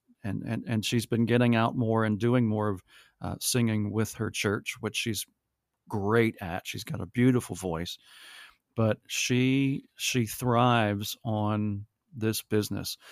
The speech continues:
They do take some time and, uh, go to Florida in the wintertime and walk the beaches and pick up shells and things like that. But, um, you know, that's what they do, um,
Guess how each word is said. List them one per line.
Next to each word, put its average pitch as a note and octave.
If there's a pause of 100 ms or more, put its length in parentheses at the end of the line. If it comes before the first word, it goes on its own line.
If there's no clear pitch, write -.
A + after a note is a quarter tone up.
(300)
They A#2+
do B2+
take B2+
some B2
time B2
and, A2
uh, G#2+
go A2
to A2
Florida A2+ (760)
in A2+
the A#2
wintertime G#2+ (380)
and A#2+
walk B2+
the C#3
beaches A2+
and A2
pick -
up B2+
shells G#2
and G2+
things G#2
like G2
that. G2+ (120)
But, F#2+ (160)
um, G#2 (500)
you A2+
know, G2+
that's B2+
what A#2
they A#2+
do, G2 (340)
um, G2